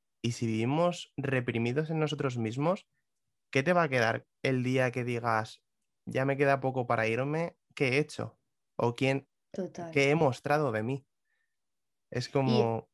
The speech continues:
Speaker 2: yo creo que la sensación debe ser como, "He vivido a medio gas", porque las cosas,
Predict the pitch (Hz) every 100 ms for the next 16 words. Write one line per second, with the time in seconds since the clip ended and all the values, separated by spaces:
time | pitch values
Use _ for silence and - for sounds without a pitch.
0 | _ 196 208 220 233 240 220 220 208 208
1 | 208 214 214 208 233 214 208 190 202 208
2 | 214 196 190 208 220 220 226 208 190 190
3 | 165 165 - - _ _ _ _ _ _
4 | _ 214 208 208 208 190 - 208 233 240
5 | 240 -